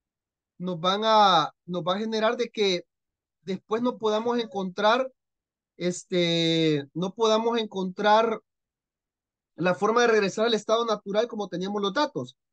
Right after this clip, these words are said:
Y entonces después nos puede desconfigurar alguna información que tengamos relacionada a esa tabla. Eh,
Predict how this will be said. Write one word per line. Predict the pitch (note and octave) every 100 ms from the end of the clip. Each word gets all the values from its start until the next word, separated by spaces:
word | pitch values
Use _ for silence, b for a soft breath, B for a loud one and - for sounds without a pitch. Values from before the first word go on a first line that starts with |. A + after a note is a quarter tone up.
| _ _ _ _
Y | G3+
entonces | A#3+ A#3 A#3+ C4+
después | B3 A#3 A#3+ C#4+ C#4+ - -
nos | G3 G3+
puede | - G#3+
desconfigurar | A#3+ A#3+ A#3+ A3+ A3+ G#3+ A3
alguna | A#3 G#3 A3+
información | A#3 G#3+ G#3 F#3 G#3+ A3+
que | G#3+
tengamos | G3+ F#3 G#3 G#3+
relacionada | G3+ F#3+ F3 F3+ A3 A#3
a | E3 D#3+
esa | D#3 D#3 C3+
tabla. | - C#3 - _ _ _ _ _ _ _ _ _ _ _ _ -
Eh, | D#3+ E3 E3 E3 E3 D#3+ D3+